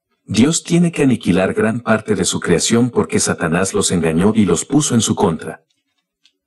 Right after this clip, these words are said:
Atacan la ciudad de Dios porque dicen, "Dios, tú lo dijiste en tu palabra.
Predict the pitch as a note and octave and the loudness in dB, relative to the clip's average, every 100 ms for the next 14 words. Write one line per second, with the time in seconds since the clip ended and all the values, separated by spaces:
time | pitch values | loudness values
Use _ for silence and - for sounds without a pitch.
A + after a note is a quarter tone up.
0 | _ - _ - A2+ - E3 E3 D#3 B2+ | _ -20 _ -6 -6 -2 -4 -2 -2 -2
1 | A2+ G#2 G#2 F#2 G2 G#2 G#2 G#2+ G2 G#2 | -2 -2 -2 -4 2 2 2 -6 -4 -4
2 | G2 F#2 G#2 F2+ A#2 F#2+ - - _ - | -2 -2 0 2 2 2 -2 -10 _ -2
3 | - C3 G#2 - D3+ C#3+ C#3+ A2 G#2 A2+ | 0 2 -2 -4 -4 -2 -2 -2 -2 0
4 | G2+ F2 - - | 0 0 -4 -16